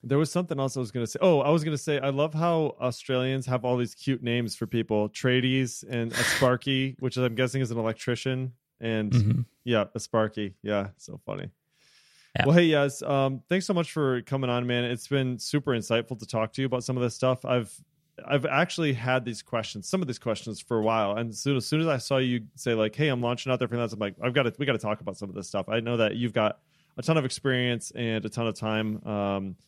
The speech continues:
Speaker 1: you know, behind you working on all these things. So thanks for coming on today, sharing some of your knowledge. And, um, hopefully as you go forward on this path, lots of new clients, lots of new work, and lots of amazing things ahead for you, man. Best of luck.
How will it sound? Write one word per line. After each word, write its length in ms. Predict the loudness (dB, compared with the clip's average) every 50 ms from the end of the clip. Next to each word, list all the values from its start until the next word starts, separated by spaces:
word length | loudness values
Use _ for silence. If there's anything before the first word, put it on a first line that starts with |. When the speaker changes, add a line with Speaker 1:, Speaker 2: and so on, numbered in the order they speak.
| _ _ _ _
Speaker 1:
you 80 | -6 -2
know, 120 | -2 0
behind 420 | 0 0 0 0 0 0 0 -2 -2
you 100 | -2 0
working 260 | 0 -2 -2 -2 -2
on 100 | -2 -2
all 140 | -2 -2 -2
these 180 | -2 -4 -6 -6
things. 260 | -6 -6 -6 -6 -6
So 280 | -4 0 0 0 0 -2 _ _ _ _ _ 0
thanks 180 | 2 2 4
for 360 | 4 4 4 4 2 0 -4 -8 _
coming 220 | 0 0 2 2
on 120 | 0 0 -2
today, 260 | 0 0 0 2 0
sharing 260 | 0 0 0 -2 0
some 140 | 0 -2 -2
of 40 | -2
your 80 | 0
knowledge. 460 | 0 2 2 2 2 0 -2 -4 -8 -10
And, 400 | -6 -4 -4 -2 -2 -2 -2 0
um, 420 | 0 0 2 0 0 -2 -4 -8 -12 _ _ _ _ _ _ _ _ _ _ _ _ 0
hopefully 420 | 0 0 0 0 2 2 2 4
as 300 | 4 4 4 2 2 0
you 420 | 0 0 2 2 0 -2 -4 -8 -14 _ -18 -2
go 200 | 2 2 2 2
forward 400 | 0 -2 0 0 2 2 2 0
on 160 | 0 -2 -4
this 180 | -4 -6 -6 -8
path, 460 | -4 -2 0 0 0 0 -2 _ -14 _ -4
lots 340 | 0 0 2 2 0 -2
of 220 | -4 -6 -6 -10 -16 -20 _ _ _
new 220 | -6 -2 -2 -2
clients, 500 | 0 0 0 2 2 2 2 0 -2 -6
lots 300 | -4 -2 0 0 0 -2
of 80 | -4 -4
new 160 | -2 -2 0
work, 400 | 2 4 4 2 2 -2 -8 -20 -14 -8
and 460 | -6 -4 -2 -2 -2 -2 -4 -8 -12 -10 -6
lots 200 | -6 -6 -4 -6
of 60 | -6
amazing 340 | -6 -4 -4 -4 -6 -6 -8
things 260 | -6 -6 -6 -6 -6
ahead 200 | -6 -6 -6 -6
for 160 | -4 -2 -2
you, 60 | -2
man. 160 | 0 -2 -2 0
Best 240 | 0 -2 -2 -2
of 60 | 0 0
luck. 240 | 0 0 -2 -6